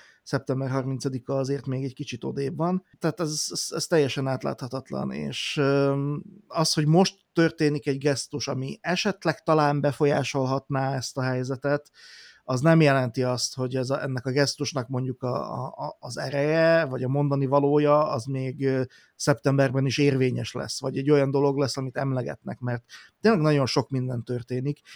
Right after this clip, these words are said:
és most, amit Szlovákiában történni fog, az egy nagyon-nagyon kaotikus időszak lesz, amikor,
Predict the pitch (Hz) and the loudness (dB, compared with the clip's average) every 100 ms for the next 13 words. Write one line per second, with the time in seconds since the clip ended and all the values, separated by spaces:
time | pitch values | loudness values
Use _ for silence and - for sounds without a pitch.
0 | _ - 135 - 147 190 - 165 143 - | _ -4 -2 0 2 2 2 -2 -2 0
1 | 147 147 143 147 139 135 143 131 135 131 | 2 2 2 0 -2 -2 -2 -2 -4 -6
2 | 123 135 127 123 127 117 - _ _ _ | -6 -6 -6 -6 -8 -12 -20 _ _ _
3 | _ _ 123 143 147 135 131 127 123 131 | _ _ -2 2 4 4 2 0 -2 0
4 | 127 120 127 - 110 - - - - 160 | 0 0 -6 -10 -8 -6 -6 -8 -4 0
5 | 135 123 117 123 135 135 135 - 135 127 | 2 2 2 -2 0 0 0 -2 -4 -4
6 | - 127 127 123 | -2 0 0 -2